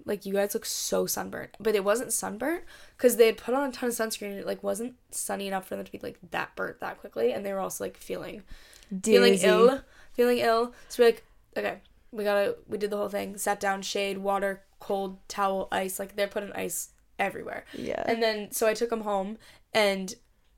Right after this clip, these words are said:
Speaker 1: <laughs> they, they took a nap in the air conditioning, and they pu-, they emerge.
Speaker 2: We emerged.
Speaker 1: No redness. Like, it had
Speaker 2: Yeah.
Speaker 1: all gone away. So no sunburn. They just got, like, a little bit of heat stroke or
Speaker 2: Yeah.
Speaker 1: something.
Speaker 2: It was definitely heat stroke, but we survived. Other than that, uh, that beach was incredible.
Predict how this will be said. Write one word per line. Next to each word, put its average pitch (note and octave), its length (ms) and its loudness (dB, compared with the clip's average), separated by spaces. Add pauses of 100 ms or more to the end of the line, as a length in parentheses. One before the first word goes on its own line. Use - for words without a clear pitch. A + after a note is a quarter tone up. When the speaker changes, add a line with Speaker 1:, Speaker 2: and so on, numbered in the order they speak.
Speaker 1:
<laughs> - 460 -20
they, A#3+ 300 2
they B3 180 6
took A#3 200 4
a A3+ 60 4
nap G#3 340 0
in G#3+ 80 -6
the G3+ 120 -6
air G3+ 160 0
conditioning, G3+ 680 -6 (340)
and A3 140 -2
they G#3+ 100 2
pu-, - 280 -10
they A3+ 120 2
emerge. G#3 640 -6 (140)
Speaker 2:
We B3+ 180 6
emerged. B3 320 2
Speaker 1:
No D#4 640 12 (240)
redness. G#3+ 720 6
Like, A3 140 6
it - 40 10
had G3+ 120 12
Speaker 2:
Yeah. F#3+ 100 6
Speaker 1:
all A3+ 100 10
gone A3 140 4
away. G3+ 160 2
So G#3 140 -2
no G#3 240 2
sunburn. G3+ 320 -2
They F#3+ 80 -4
just F#3 120 -6
got, G3+ 120 0
like, G3+ 120 0
a G3+ 40 -2
little G3 180 -2
bit G3 100 -4
of F#3+ 40 -8
heat F#3 140 -8
stroke G#3+ 140 2
or - 40 4
Speaker 2:
Yeah. G3+ 160 6
Speaker 1:
something. F#3+ 340 0 (120)
Speaker 2:
It - 40 6
was B3+ 100 6
definitely E4+ 280 8
heat C4+ 200 0
stroke, G#3+ 240 4
but G#3 360 10
we A3 180 2
survived. A3+ 560 10
Other G#3 240 8
than C#4 220 6
that, F3+ 540 4 (100)
uh, G3 500 10
that G3 300 10
beach G3 260 -2
was G3 140 2
incredible. F#3+ 600 4